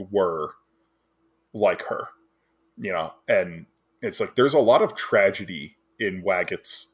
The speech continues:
storyline. And then to see him now where he has a loving family and a daughter, and he has moved beyond just being, like, a, a big brute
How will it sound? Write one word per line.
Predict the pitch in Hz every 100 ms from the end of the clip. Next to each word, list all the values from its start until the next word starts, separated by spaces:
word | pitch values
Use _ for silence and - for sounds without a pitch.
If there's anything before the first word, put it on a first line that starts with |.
| -
storyline. | - 107 95 101 104 120
And | 123 113
then | 107
to | -
see | - 160 151
him | 123 110 98 95 - -
now | 107 110 87 85
where | 85 92
he | - 101
has | 101 98
a | 98 87
loving | 95 95 92 90
family | 104 95 95 92
and | 92
a | 85
daughter, | - 92 92 90 90 - _ _ _ _ _
and | 110 95 90 87 -
he | - 120
has | 101 98 95
moved | 107 113 113 - -
beyond | 104 104 110 101 92
just | 98 -
being, | 104 92
like, | 90 85
a, | 95 85 85 _ _ _ _
a | 101 -
big | 107 98 98
brute | 90 104 110 107